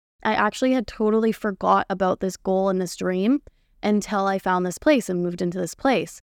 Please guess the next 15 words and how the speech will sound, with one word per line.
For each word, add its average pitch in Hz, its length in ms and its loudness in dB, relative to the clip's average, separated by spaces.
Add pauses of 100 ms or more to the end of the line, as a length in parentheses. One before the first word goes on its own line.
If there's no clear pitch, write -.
(260)
When 220 140 0
I 214 100 4
was 202 140 -2
looking 285 300 2
at 269 100 2
places 202 400 -2
to 190 100 -6
live, 185 300 2
I 196 140 2
knew 208 260 2
that 240 120 0
I 233 80 4
wanted 190 300 2
to 208 120 -4
live 185 380 2